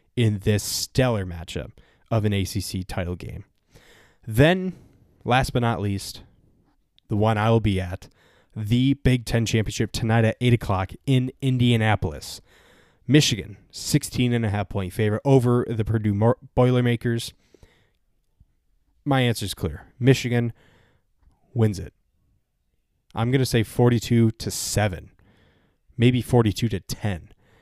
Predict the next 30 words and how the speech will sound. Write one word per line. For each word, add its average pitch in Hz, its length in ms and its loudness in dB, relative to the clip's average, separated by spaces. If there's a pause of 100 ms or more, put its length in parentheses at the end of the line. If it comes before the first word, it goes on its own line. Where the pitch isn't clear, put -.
(320)
m-, 113 160 -10
similar 131 460 0
to 123 160 0
how 117 240 2
they 107 160 2
handled 107 340 2
Iowa 104 300 -2
last 104 320 -4
season. 104 380 -2 (400)
But 104 80 -2
what 135 180 0
they 151 100 0
have 143 140 0
to 120 80 2
watch 107 220 4
out 104 200 0
for 87 300 -6
is 110 140 -6
Purdue 120 500 2
loves 98 380 -2
to - 80 -8
pass 98 260 -4
the - 60 -16
ball, 87 340 -4 (500)
and 104 140 -2
they 107 60 4
love 101 220 0
to 104 60 0
pass 98 340 -2
it 92 180 -4